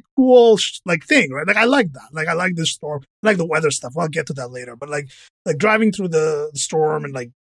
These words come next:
like, but then when you got to the temples, they're like, "Look at these temples, bro. You discovered this."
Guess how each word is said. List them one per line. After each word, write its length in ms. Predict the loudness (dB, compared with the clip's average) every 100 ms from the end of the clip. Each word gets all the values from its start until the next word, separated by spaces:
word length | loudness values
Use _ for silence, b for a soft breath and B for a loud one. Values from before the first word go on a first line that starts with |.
| _
like, 140 | -10 -10
but 220 | -4 0
then 100 | 2
when 120 | 4 4
you 60 |
got 180 | 2 0
to 60 | -2
the 40 |
temples, 480 | -2 -2 0 -2 -2
they're 140 | -6
like, 220 | -6 -6 -2
"Look 240 | 0 0
at 140 | -2 -6
these 200 | -12 -6
temples, 460 | -4 -2 -4 -4
bro. 160 | -6 -8
You 160 | -6
discovered 540 | -8 -10 -8 -8 -8 -10
this." 260 | -12 -14